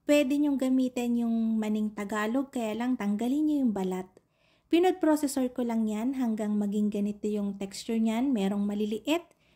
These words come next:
merong malalaki. Huwag nyo nga kasobrahan yung pagpupud processor dito, baka maging peanut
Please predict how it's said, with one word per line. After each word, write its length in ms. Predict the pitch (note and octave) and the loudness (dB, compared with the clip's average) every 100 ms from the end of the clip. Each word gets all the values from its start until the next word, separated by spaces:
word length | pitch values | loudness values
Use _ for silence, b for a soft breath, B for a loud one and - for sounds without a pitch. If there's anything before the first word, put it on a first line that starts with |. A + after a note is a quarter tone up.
| b A#3 | b 0
merong 320 | A3 A3+ G#3+ | 0 2 0
malalaki. 560 | G#3 G3+ F#3+ G3 F3 - B _ G3+ | 0 -2 -4 -4 -8 -10 B _ -2
Huwag 240 | A#3 D4 | 0 0
nyo 160 | D#4+ D4+ | 0 0
nga 240 | C#4+ B3 | -2 -4
kasobrahan 640 | A#3 A#3+ A3+ A3+ A#3 A#3 | -4 -4 -4 -4 -2 -2
yung 240 | A#3+ A3 A3 | 0 -2 -2
pagpupud 560 | G#3+ G3 G#3+ A3 G3 | -6 -8 -6 -4 -4
processor 480 | A3 G#3 A3+ G#3+ G#3+ | -4 -4 -4 -4 -4
dito, 320 | G3 A#3 B3 | -2 -2 -2
baka 320 | A3+ A3 A3+ A3+ | -2 -2 -2 0
maging 320 | A3+ A3 A3+ | 2 2 0
peanut 400 | A3+ A3 G#3+ | 0 -2 -2